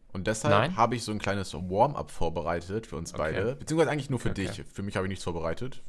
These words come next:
Speaker 1: weil, pff,
Speaker 2: Tut mir leid,
Speaker 1: was
Speaker 2: ich hab
Speaker 1: soll's?
Speaker 2: nichts für dich vorbereitet.
Speaker 1: Ähm, ja, damit ihr auch Philipp mal ein bisschen besser kennenlernt,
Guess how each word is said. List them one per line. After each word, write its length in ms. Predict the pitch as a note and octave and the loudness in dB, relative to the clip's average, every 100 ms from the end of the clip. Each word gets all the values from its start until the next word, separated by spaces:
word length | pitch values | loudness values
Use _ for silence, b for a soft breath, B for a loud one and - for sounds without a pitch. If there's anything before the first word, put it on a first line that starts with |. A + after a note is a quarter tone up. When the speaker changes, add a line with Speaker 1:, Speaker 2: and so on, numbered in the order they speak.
| - | -6
Speaker 1:
weil, 320 | D#2 D2 C2 - | -2 -2 -2 -4
pff, 340 | - - - | -2 -2 0
Speaker 2:
Tut 80 | G#2 | 0
mir 60 | F#2 | 2
leid, 320 | F#2 F2+ - | 0 -2 -8
Speaker 1:
was 120 | - | -6
Speaker 2:
ich 40 | F#2 | -2
hab 60 | |
Speaker 1:
soll's? 100 | F#2+ | 0
Speaker 2:
nichts 200 | G#2+ F#2+ | 0 -4
für 80 | A2 | -8
dich 120 | G2 | -8
vorbereitet. 480 | G#2+ G#2 G2 G2 - - | -4 -4 -4 -6 -8 -8
Speaker 1:
Ähm, 800 | - G2 G2 G2 G2 F#2+ F#2+ F#2 - - G#1+ | 0 4 4 2 0 -4 -4 -8 -12 -16 -10
ja, 420 | G#2 C3 G#2 E2+ | 2 4 4 2
damit 400 | E2 G2+ G#2 - - | -2 -2 -2 -6 -6
ihr 240 | A2 G#2+ | -2 0
auch 200 | E2 F2+ | 0 -2
Philipp 280 | - G2 F2+ | -2 -2 -4
mal 60 | D#2+ | -6
ein 100 | D#2 | -6
bisschen 240 | F2 F2 | -6 -6
besser 200 | D#2+ E2+ | -6 -8
kennenlernt, 760 | - F2+ E2 D2 D#2+ G#2+ - | -6 -6 -4 -4 -4 -8 -12